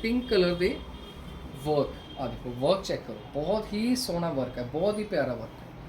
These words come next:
ਪਿੰਕ ਕਲਰ ਦਾ ਵਰਕ। ਤੇ ਨਾਲ ਰਹੇਗੀ ਪਿੰਕ ਕਲਰ ਦੀ ਬਾਟਮ,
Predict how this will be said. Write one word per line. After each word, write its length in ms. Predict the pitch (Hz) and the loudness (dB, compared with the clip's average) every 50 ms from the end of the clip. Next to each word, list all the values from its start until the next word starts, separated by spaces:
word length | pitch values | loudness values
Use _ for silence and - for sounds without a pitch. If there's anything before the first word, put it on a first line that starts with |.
| - - - - - - - - | -14 -14 -14 -14 -14 -12 -4 0
ਪਿੰਕ 240 | 214 214 233 220 | 2 2 2 4
ਕਲਰ 200 | - 190 165 156 | 4 4 4 4
ਦਾ 120 | 139 135 123 | 4 2 0
ਵਰਕ। 920 | 113 104 107 - - - - - - - - - - - - - - - - | 0 -4 -8 -10 -12 -14 -14 -14 -16 -14 -14 -14 -14 -14 -14 -14 -16 -4 0
ਤੇ 100 | 151 143 | 0 2
ਨਾਲ 280 | 139 135 139 151 156 156 | 4 2 2 2 0 0
ਰਹੇਗੀ 240 | 147 143 139 139 | 0 0 0 0
ਪਿੰਕ 340 | 131 - - 175 208 220 214 | 0 2 2 4 4 4 2
ਕਲਰ 220 | - 226 220 214 214 | 2 2 2 4 4
ਦੀ 120 | 214 226 | 2 2
ਬਾਟਮ, 440 | 196 196 185 185 - - 226 247 | 2 2 2 2 2 0 -2 -2